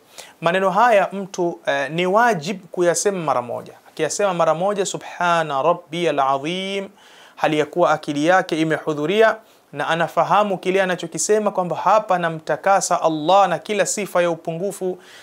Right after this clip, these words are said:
sifa za kulala, sifa za kuchoka, sifa zozote zenye upungufu alizonazo mwanadamu, Allah subhanahu wa ta'ala ametakasika nazo.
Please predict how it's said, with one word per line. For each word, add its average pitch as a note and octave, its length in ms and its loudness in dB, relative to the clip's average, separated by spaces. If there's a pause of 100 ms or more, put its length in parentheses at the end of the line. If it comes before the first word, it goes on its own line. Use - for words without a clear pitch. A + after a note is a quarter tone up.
sifa G3 360 0
za E3 140 0
kulala, F3 720 2
sifa F3+ 420 -2
za D#3+ 120 0
kuchoka, E3+ 800 2
sifa G#3 320 0
zozote G3+ 460 0
zenye F#3+ 200 -2
upungufu F3+ 640 -2
alizonazo D#3+ 560 -2
mwanadamu, D#3 460 0 (460)
Allah D#3+ 240 4
subhanahu F#3 600 -2
wa D#3+ 100 0
ta'ala D3 400 0
ametakasika B2 540 -8
nazo. - 240 -16